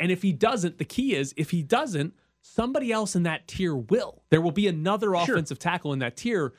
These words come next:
Speaker 1: You just can't fall in love with the
Speaker 2: Yeah.
Speaker 1: one guy because then you overdraft him. Where if they had not fallen in love with Alex Leatherwood, they don't take him in the first round.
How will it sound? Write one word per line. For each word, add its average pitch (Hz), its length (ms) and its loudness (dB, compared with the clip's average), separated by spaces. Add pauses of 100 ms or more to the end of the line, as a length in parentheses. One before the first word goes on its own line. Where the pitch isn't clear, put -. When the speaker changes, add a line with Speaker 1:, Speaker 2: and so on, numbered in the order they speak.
(140)
Speaker 1:
You 175 80 0
just 202 200 -4
can't - 320 -4
fall 180 240 -2
in 156 80 -4
love 151 200 -2
with 139 160 -4
the 131 80 0
Speaker 2:
Yeah. 110 180 -4
Speaker 1:
one 143 240 0
guy 160 320 0
because 127 320 -4
then 165 240 -2
you 151 160 0
overdraft 143 640 -2
him. - 80 -20 (260)
Where 175 240 2
if 165 120 -2
they 226 120 4
had 269 120 2
not 208 220 -4
fallen 185 200 0
in 160 40 0
love 160 120 0
with 139 100 -2
Alex 139 240 0
Leatherwood, 139 460 -4 (520)
they 160 60 4
don't 214 120 2
take 269 220 -2
him 269 80 0
in 165 80 -2
the 123 60 -8
first - 320 -10
round. 107 180 -12